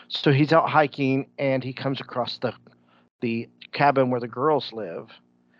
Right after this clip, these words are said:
and he knocks on the door, and he wants, he's like, "Can you, uh, fill up my, uh, canteen with water?" That's why he's there, is to fill up the canteen with water. And dun, dun, dun, it starts rainstorming big time, so he stays there.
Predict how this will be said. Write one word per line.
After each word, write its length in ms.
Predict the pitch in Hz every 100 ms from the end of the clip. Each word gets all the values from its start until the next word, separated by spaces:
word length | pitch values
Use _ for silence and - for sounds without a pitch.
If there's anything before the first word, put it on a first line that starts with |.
| _ -
and 100 | 139
he 60 |
knocks 280 | 143 139 -
on 100 | 147
the 80 | 135
door, 240 | 131 127
and 180 | 131 120
he 140 | 127
wants, 540 | 135 120 123 117 - -
he's 320 | _ 139 139 -
like, 200 | 117 - _ _ _ _ _
"Can 200 | 156 160
you, 420 | 180 214 214 160 -
uh, 180 | 156 143
fill 260 | - 156
up 160 | 165 127
my, 420 | 143 131 123 120 - -
uh, 200 | 139 110 - -
canteen 560 | - 143 135 139 143
with 220 | 143 123 127
water?" 440 | 117 117 123 113
That's 200 | - 107
why 140 | - 107
he's 200 | 104 -
there, 200 | 90 - -
is 80 |
to 80 | -
fill 160 | - 101
up 100 | 87
the 60 |
canteen 400 | - - 87 95 73
with 140 | -
water. 300 | 80 62 58 - - _ - - - - _ -
And 440 | 139 139 139 131 120
dun, 340 | - 143 147 135
dun, 280 | 120 113 104
dun, 540 | - 175 170 175 175 165
it 100 | -
starts 380 | - 143 127 - _ _ 151 - - _
rainstorming 760 | 135 123 113 - 131 104 85 - -
big 220 | 113 -
time, 300 | - - 76
so 180 | - 110
he 220 | - 135
stays 560 | - - 107 98 92 -
there. 260 | 50 50